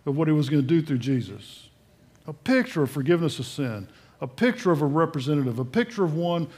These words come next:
who can reconnect us to him. Because here's the truth. Our sin separates us from God.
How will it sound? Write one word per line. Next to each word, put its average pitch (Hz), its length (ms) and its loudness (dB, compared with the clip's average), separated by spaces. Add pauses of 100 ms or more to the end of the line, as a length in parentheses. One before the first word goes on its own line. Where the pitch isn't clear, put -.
(140)
who 190 160 2
can 156 320 2
reconnect 196 680 2
us 190 180 0
to 170 140 -4
him. 123 460 0 (560)
Because 147 220 -2
here's 202 240 2
the 160 100 -8
truth. 127 560 -4 (840)
Our 165 180 -2
sin 160 760 2
separates 156 680 0
us 147 160 0
from 135 220 -4
God. 113 380 -8